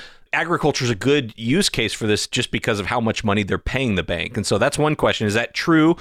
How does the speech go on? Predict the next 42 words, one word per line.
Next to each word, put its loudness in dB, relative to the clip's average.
Uh, 4
or 4
is 2
there 2
something 0
else 2
about -2
the -2
agriculture -2
that -4
makes -4
it -6
uniquely -2
suited -2
for -2
this? 0
And -2
then 0
I, -2
I'll 0
add -2
on 0
a -4
second -4
part -4
question, -4
which -4
is, -4
do 2
the 2
rise 0
in -2
interest -2
rates, -2
you -6
know, -2
impact, -2
uh, -2
how -2
beneficial -4
this -6
is? -8